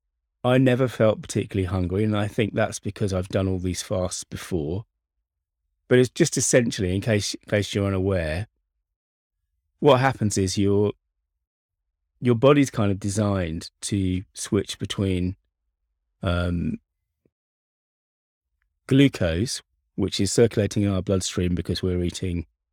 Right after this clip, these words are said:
carbs, essentially. Uh, so it, it uses glucose first, but if the glucose runs out, which it obviously does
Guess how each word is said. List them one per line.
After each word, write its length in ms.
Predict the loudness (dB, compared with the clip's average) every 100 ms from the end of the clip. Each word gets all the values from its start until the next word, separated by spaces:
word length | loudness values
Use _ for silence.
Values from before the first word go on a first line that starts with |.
| _ _ _ _ _ _ _
carbs, 600 | 0 2 2 0 -6 -6
essentially. 680 | -4 -4 -4 -6 -6 -6 -8 _ _ _ _ _ _ _ _ _
Uh, 340 | -4 -2 -2 -6 _ _
so 180 | -4 -2
it, 180 | -2 -2
it 200 | -2 0
uses 360 | 2 4 2 0
glucose 600 | 0 0 0 -2 -2 -2
first, 420 | 0 0 -2 -2
but 100 | -4
if 100 | 0
the 100 | 0
glucose 480 | 2 2 2 2 2
runs 320 | 2 4 4
out, 260 | 2 0 -4
which 120 | -6
it 60 |
obviously 340 | -6 -6 -6 -4
does 420 | -2 -2 -2